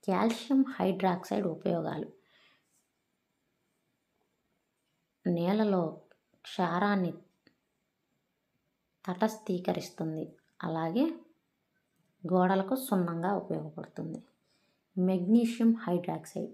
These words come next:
దీన్ని milk of magnesia-గా పిలుస్తారు. ఇది యాంటాసిడ్ మరియు విరోచనకారి. అమ్మోనియం హైడ్రాక్సైడ్ ఉపయోగాలు.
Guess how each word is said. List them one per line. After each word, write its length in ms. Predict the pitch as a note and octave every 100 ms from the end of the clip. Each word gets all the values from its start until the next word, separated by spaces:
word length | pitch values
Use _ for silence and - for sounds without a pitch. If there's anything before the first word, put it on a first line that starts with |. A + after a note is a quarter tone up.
| G#3+
దీన్ని 440 | F#3 F3 E3 - _ _ _ _ _ _
milk 260 | F#3 G#3 A3
of 420 | A3+ A3+ A3+ F#3+
magnesia-గా 720 | F3+ F3+ G#3 G#3+ - F3 D#3+
పిలుస్తారు. 680 | F3+ E3+ E3+ - E3+ E3 A3+ - _ _ _ _ F#3+
ఇది 340 | F3 E3 - -
యాంటాసిడ్ 840 | F3 E3+ F#3+ A3+ A3+ A3 - G#3
మరియు 420 | F#3+ F3 E3 E3+ -
విరోచనకారి. 1000 | F3+ F3 G#3 A3+ A3+ A3 A#3 - D#3+ E3 - - _ _ _ _ _ _ _ _ _ _ _ _ _ _ _ _ _ C4+
అమ్మోనియం 540 | F#3+ G3 A3 A3 A#3 G#3+
హైడ్రాక్సైడ్ 680 | F3 F3+ F3 F3 - G3+
ఉపయోగాలు. 640 | E3 E3 F3+ E3+ E3+ E3+